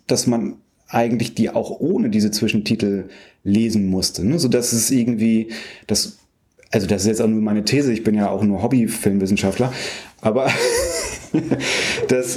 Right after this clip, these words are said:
äh, quasi ein Franzose auch einfach ganz normal sich einen deutschen, also ja, einen deutschen Stummfilm irgendwie anschauen konnte und ihn überhaupt verstehen konnte. Und das,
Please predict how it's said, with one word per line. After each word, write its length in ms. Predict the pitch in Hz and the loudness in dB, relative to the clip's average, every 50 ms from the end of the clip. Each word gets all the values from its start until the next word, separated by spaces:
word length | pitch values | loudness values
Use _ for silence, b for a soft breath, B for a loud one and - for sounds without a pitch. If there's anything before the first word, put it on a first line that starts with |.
| - - | -2 -2
äh, 160 | 127 120 120 | 0 0 -2
quasi 400 | 120 - - 127 120 117 120 120 113 | -2 0 0 0 2 2 0 0 0
ein 160 | - 123 120 | 0 0 -2
Franzose 640 | 117 - - 117 113 117 - 156 180 185 151 143 117 | -2 -2 0 0 0 2 2 2 2 2 2 0 0
auch 140 | 123 127 - | -2 -4 -4
einfach 440 | - - 135 131 127 135 131 - - | -2 -2 0 0 0 -2 -4 -2 -2
ganz 260 | 139 139 143 143 - | -2 0 0 0 0
normal 420 | 156 147 123 110 113 131 147 160 | 0 2 2 0 0 0 0 0
sich 160 | 160 143 - | 0 0 2
einen 500 | 135 131 131 131 127 120 123 - B B B B B - | 2 2 2 0 0 -2 -6 -10 B B B B B -2
deutschen, 720 | 113 104 107 120 143 - - - 190 175 180 170 151 143 | 0 0 0 0 -2 -2 0 0 2 2 2 0 0 0
also 240 | 143 143 143 - - | 0 -2 -4 -4 -2
ja, 200 | - 110 107 98 87 | 0 2 2 2 0
einen 120 | 95 95 | 0 0
deutschen 420 | 104 113 131 - - 139 123 120 | 0 0 0 2 0 0 0 0
Stummfilm 440 | 107 - - 117 131 147 - 170 156 147 | 0 0 2 2 2 2 2 0 0 2
irgendwie 220 | 131 135 113 - | 0 0 0 0
anschauen 340 | - 101 123 135 - 143 139 | 0 0 0 2 0 0 0
konnte 240 | - 156 139 139 135 | 0 0 0 2 2
und 60 | 131 | 2
ihn 60 | 139 | 2
überhaupt 280 | 143 - 87 87 - - | 0 0 -2 -2 -4 -2
verstehen 440 | - - - - 254 247 - 90 | -2 -2 0 2 2 2 0 0
konnte. 280 | - - 82 87 85 - | -4 -4 -4 -4 -2 -2
Und 120 | 92 101 - | -2 0 0
das, 400 | 123 135 - - - - - | 0 0 0 -2 -4 -6 -10